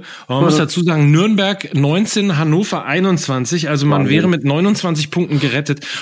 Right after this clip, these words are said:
Speaker 1: Und das ist, finde ich, tatsächlich, auch wenn man dann noch die Leistung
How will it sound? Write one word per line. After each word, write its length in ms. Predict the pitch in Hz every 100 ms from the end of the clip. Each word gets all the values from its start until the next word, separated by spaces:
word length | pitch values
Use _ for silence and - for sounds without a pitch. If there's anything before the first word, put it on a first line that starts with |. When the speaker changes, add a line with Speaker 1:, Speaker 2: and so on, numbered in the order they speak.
| -
Speaker 1:
Und 200 | 123 120
das 140 | 120
ist, 180 | 180 -
finde 240 | - 170 160
ich, 380 | 185 180 -
tatsächlich, 760 | - 139 - 185 196 214 185 -
auch 240 | 143 147 147
wenn 120 | 165
man 160 | 160
dann 160 | 151 156
noch 120 | 151
die 140 | 151 131
Leistung 480 | 139 180 196 175